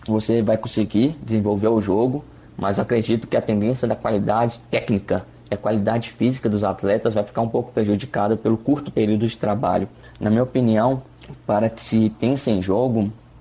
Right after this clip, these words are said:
teria que ser no mínimo quatro semanas. No mínimo, no mínimo. Algo que seria depois do dia quinze ainda.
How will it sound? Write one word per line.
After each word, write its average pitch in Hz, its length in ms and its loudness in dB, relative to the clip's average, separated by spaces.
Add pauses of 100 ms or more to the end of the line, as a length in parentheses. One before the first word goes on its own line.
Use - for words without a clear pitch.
(220)
teria 110 220 0
que - 80 -12
ser 120 140 0
no 120 120 4
mínimo 139 460 0
quatro 127 320 -2
semanas. 104 800 -2 (400)
No 107 100 -4
mínimo, 120 400 0
no 131 100 -2
mínimo. 107 380 -2
Algo 113 220 0
que - 60 -14
seria 113 240 2
depois 117 360 0
do 131 80 2
dia 127 200 2
quinze 117 400 0
ainda. 95 440 -2